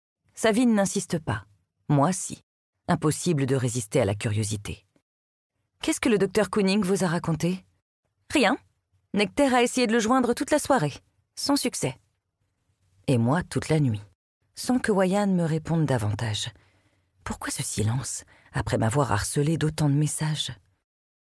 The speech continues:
Je frotte le cadran de ma montre pour en essuyer la buée. Huit heures zéro sept. Où peut être passé Nectaire Paturin ? Savine semble elle aussi inquiète.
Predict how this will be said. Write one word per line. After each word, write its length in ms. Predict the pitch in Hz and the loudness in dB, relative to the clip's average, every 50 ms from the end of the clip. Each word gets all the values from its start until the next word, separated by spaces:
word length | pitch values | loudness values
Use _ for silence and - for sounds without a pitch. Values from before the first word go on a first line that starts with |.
| _ _ _ _ _ _ _ _ _ _ _ _ _ _ _ _ _ _ _ | _ _ _ _ _ _ _ _ _ _ _ _ _ _ _ _ _ _ _
Je 160 | - - 175 | -4 -2 -2
frotte 300 | 170 - - 269 254 - | 0 2 2 0 2 2
le 80 | 190 185 | 0 2
cadran 340 | - 185 165 180 180 196 196 | 2 2 2 2 2 2 2
de 80 | 170 | 2
ma 140 | 156 151 147 | 2 2 2
montre 380 | 160 180 208 214 - - - 135 | 2 2 0 0 -2 -2 -6 -4
pour 200 | - - 190 175 | -2 0 2 2
en 100 | 170 180 | 2 2
essuyer 400 | 185 180 - - 180 170 196 180 | 0 0 -2 -2 0 0 2 2
la 120 | 156 139 | 2 2
buée. 380 | 107 113 113 117 92 - - _ _ _ _ _ _ _ _ _ _ _ _ _ | 0 0 -2 -2 -2 -4 -8 _ _ _ _ _ _ _ _ _ _ _ _ _
Huit 280 | 160 185 190 185 - 190 | -4 -4 -4 -2 0 0
heures 180 | 185 185 170 | 0 0 0
zéro 260 | 160 135 151 - 123 | -2 -2 -4 -4 -4
sept. 520 | 123 - - - 143 - _ _ - - _ _ _ _ _ _ _ _ _ _ _ _ _ - | -6 -8 -8 -10 -12 -12 _ _ -20 -20 _ _ _ _ _ _ _ _ _ _ _ _ _ -2
Où 100 | 269 262 | -2 -2
peut 240 | - _ - 190 190 | -2 _ -6 -6 -4
être 260 | - 151 - - 156 | -4 -6 -6 -6 -8
passé 480 | 151 - 202 190 - - - - 202 - | -4 -4 -4 -4 -4 -4 -4 -4 -2 0
Nectaire 480 | - 175 180 - - - 185 175 - - | 0 -2 -2 -4 -4 -4 -4 -4 -4 -4
Paturin ? 500 | - 143 - - - 117 104 101 104 - _ _ _ _ _ _ _ _ _ _ _ _ _ _ _ _ - | -6 -8 -8 -8 -6 -6 -6 -6 -6 -10 _ _ _ _ _ _ _ _ _ _ _ _ _ _ _ _ -6
Savine 400 | - - 147 139 170 196 185 180 | 0 0 2 2 2 2 0 0
semble 340 | - - - 165 151 147 151 | 0 0 0 0 2 2 2
elle 140 | 160 151 | 2 2
aussi 260 | 165 151 - - 143 131 | 0 -2 -2 -2 -2 -2
inquiète. 500 | 117 104 - - 120 104 - - - | -2 -2 -4 -6 -8 -8 -8 -12 -18